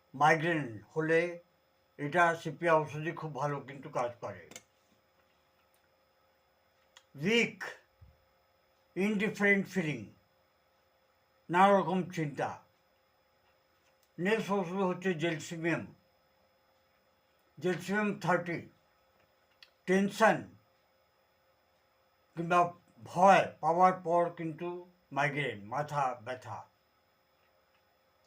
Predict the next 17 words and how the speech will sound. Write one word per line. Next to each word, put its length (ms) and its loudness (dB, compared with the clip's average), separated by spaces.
আধকাপাড়ি, 640 0
pain 220 4
in 80 -2
half 220 4
head, 200 -10
ডান 240 0
দিকে 180 -8
কিংবা 200 -6
বাঁ 200 -4
দিকে, 300 -16
হেভি 300 4
হেড 340 0
আর 160 0
ড্রাউজিনেস, 760 -2
ডালনেস, 540 -2
ডিজিনেস, 560 -4
ড্রাউজিনেস, 600 -6